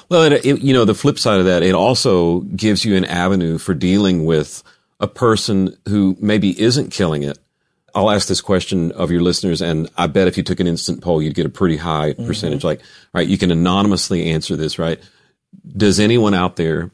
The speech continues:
Speaker 1: have someone on their team who's working just good enough to not get fired?
Speaker 2: Yes. Mm-hmm.
Speaker 1: You know, they're not
Speaker 2: Hundred percent.
Speaker 1: They're not bad people.
Speaker 2: Right.
Speaker 1: They're probably highly liked.
Speaker 2: Mm-hmm.
Speaker 1: They're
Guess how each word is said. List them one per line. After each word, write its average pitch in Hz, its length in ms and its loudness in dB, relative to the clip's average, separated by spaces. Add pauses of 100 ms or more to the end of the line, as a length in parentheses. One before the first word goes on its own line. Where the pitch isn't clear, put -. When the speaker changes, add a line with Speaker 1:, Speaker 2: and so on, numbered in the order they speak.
(440)
Speaker 1:
have 92 240 -2
someone 131 320 0
on 113 80 2
their 98 100 2
team 82 500 -6 (500)
who's 101 260 2
working 95 580 0
just 117 760 -2
good 104 180 2
enough 87 460 -2 (100)
to - 80 -4
not 80 240 -2
get 73 160 -8
fired? 67 400 -8 (240)
Speaker 2:
Yes. 73 800 -20 (160)
Mm-hmm. 95 340 -14 (720)
Speaker 1:
You 101 80 2
know, 104 80 4
they're 101 100 4
not 127 420 2 (380)
Speaker 2:
Hundred 185 300 0
percent. 135 340 -6 (240)
Speaker 1:
They're 123 120 4
not 127 380 2 (500)
bad 107 300 0
people. 175 600 4
Speaker 2:
Right. 113 200 -6 (240)
Speaker 1:
They're 113 140 2
probably 143 520 2
highly 104 340 2
liked. 143 600 0
Speaker 2:
Mm-hmm. 101 400 -14
Speaker 1:
They're 107 300 2